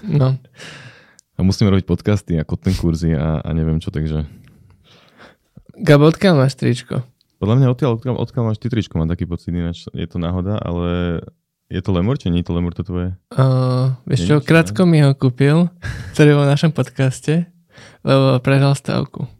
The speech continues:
Speaker 2: Svieti v sme?
Speaker 1: Nie.
Speaker 2: Á, tak to nie je asi Lemur. A ja mám Lemura, čiže Lemur S K, myslím, že to je.
Speaker 1: Mhm.
Speaker 2: Reklama skrytá slovenským asi výrobcom, neviem. Manželka si tady išla kupovať trička, tak, eh, eh,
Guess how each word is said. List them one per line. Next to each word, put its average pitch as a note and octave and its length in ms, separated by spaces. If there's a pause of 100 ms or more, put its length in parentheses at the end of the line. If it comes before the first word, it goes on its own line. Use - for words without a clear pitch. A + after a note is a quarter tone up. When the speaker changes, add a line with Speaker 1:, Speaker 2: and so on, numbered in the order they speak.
(280)
Speaker 2:
Svieti - 340
v B2 80
sme? D3+ 160 (460)
Speaker 1:
Nie. C#3+ 240 (320)
Speaker 2:
Á, A2 160
tak G2 160
to - 80
nie F2+ 160
je D#2 80
asi - 100
Lemur. D#2 300 (340)
A F2+ 240
ja G#2 120
mám A#2 160
Lemura, G2 360
čiže F2 240
Lemur F2 380
S D#2+ 140
K, - 120
myslím, E2+ 260
že E2+ 120
to - 100
je. E2 120 (560)
Speaker 1:
Mhm. C#3 160
Speaker 2:
Reklama F2+ 340
skrytá E2 480 (180)
slovenským F2 680
asi D#2 240
výrobcom, E2 400
neviem. E2 220
Manželka E2+ 360
si D#2+ 120
tady D#2 160
išla D#2+ 160
kupovať D#2 280
trička, - 320
tak, E2 220
eh, D#2+ 540 (840)
eh, D#2+ 760